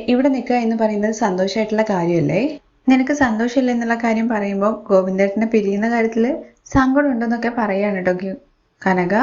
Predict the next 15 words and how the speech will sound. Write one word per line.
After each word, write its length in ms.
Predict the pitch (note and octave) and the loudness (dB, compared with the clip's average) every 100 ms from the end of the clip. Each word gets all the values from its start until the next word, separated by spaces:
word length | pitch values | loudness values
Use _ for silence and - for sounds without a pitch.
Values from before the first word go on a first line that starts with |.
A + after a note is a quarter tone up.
| D4 - | 0 -6
പിന്നെ 260 | - A3+ A#3 | 0 2 2
നിങ്ങൾ 240 | A#3 A3+ A#3 | 2 2 2
നന്ദുവിൻ്റെ 380 | A3+ G3+ G#3+ A3+ | 0 0 0 0
അടുത്ത് 160 | A#3 | 0
പറയണം, 380 | A#3+ G#3 F#3+ G3+ A3+ | 0 0 0 -2 0
അവിടെ 240 | G#3 G3 G#3+ | 2 2 2
ഇവിടെയും 260 | A3 A3+ | 0 0
ചുറ്റിക്കറങ്ങി 500 | A#3 A3 A3+ A3+ A3+ | 0 0 0 0 0
നിൽക്കാണ്ട് 420 | A3+ G3+ G3+ F3+ G3+ D4 - _ _ - | 0 0 0 2 0 0 -6 _ _ -4
വീട്ടിലെ 380 | A3 A3+ A3+ C4 | 0 0 2 2
ജോലിയെല്ലാം 580 | B3 A3+ A3 B3+ B3+ B3 | 2 0 0 0 0 0
നോക്കിയിട്ട് 420 | A3+ A3+ A3+ A3+ C4 | 0 0 -2 -2 -2
അവിടെ 200 | G3 G3 | 0 0
തന്നെ 240 | G3 A3 A3+ | 0 0 2
നിൽക്കണം. 360 | G#3 G3+ G3+ | 0 0 0